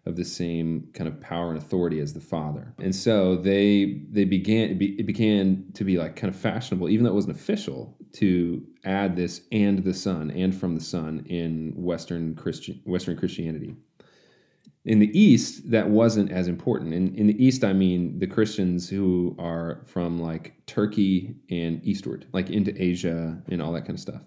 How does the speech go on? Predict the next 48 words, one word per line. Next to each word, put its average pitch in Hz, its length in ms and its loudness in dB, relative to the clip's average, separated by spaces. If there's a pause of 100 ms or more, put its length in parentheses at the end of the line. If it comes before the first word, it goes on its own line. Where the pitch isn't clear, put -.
(180)
In 110 120 2
the 110 140 4
East, 156 180 4
they 139 80 6
just, 117 220 0 (200)
Arianism 113 460 8
wasn't 101 400 6
as 90 600 -2 (420)
central 107 680 2
of 82 520 -2
a 87 160 -4
conflict. 123 640 -4 (120)
And 98 600 2
when 101 100 2
they 110 140 4
looked 113 200 2
at 98 80 -4
the 90 60 -4
scriptures, 104 480 0
they 92 80 4
were 92 80 4
like, 87 180 -2
"We 101 80 4
don't 123 140 4
see 123 140 0
explicit 110 420 -2
reference 90 460 -2
from 85 320 -4
the 82 60 -4
s-, - 180 -10 (240)
uh, 90 60 -2
of 95 260 -4
the 95 60 -4
Spirit 87 340 -2
proceeding 85 420 -4
from 82 160 -8
the 78 60 -6
Son. 76 480 -4 (720)
And 92 100 -2
so 90 300 2
we're 90 160 4
not 87 460 0
comfortable 85 600 -4
putting 85 300 -4
that 82 180 -4
into - 200 -10
the - 40 -8
creed, 90 320 -2